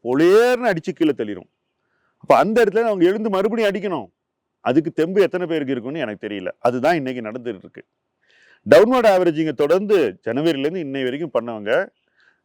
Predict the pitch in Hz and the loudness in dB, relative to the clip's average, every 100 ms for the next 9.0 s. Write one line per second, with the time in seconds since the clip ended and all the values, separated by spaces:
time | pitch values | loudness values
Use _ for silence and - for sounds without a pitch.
0 | _ - 101 151 208 247 240 226 233 165 | _ -6 6 8 8 4 0 2 2 0
1 | 180 170 135 120 135 120 135 127 113 151 | 0 -4 -4 -4 -6 -4 -6 -4 -2 -2
2 | 123 123 98 _ _ _ _ _ _ _ | -4 -8 -10 _ _ _ _ _ _ _
3 | - 185 143 170 226 220 233 - 123 147 | 4 6 6 4 0 -4 -6 -6 0 0
4 | 214 233 196 156 160 147 120 101 160 190 | 2 2 2 2 -2 -4 -4 -4 -2 -2
5 | 156 208 208 151 170 185 180 131 131 143 | -4 -2 -2 0 -4 -4 -2 -2 -2 -6
6 | 180 - _ _ _ 151 190 277 247 - | -12 -14 _ _ _ 2 2 2 -2 -4
7 | _ 151 202 196 180 156 135 120 113 104 | _ 2 2 0 -6 -6 -6 -6 -6 -6
8 | 98 120 160 160 _ _ _ 135 156 247 | -2 0 0 -2 _ _ _ -4 -2 2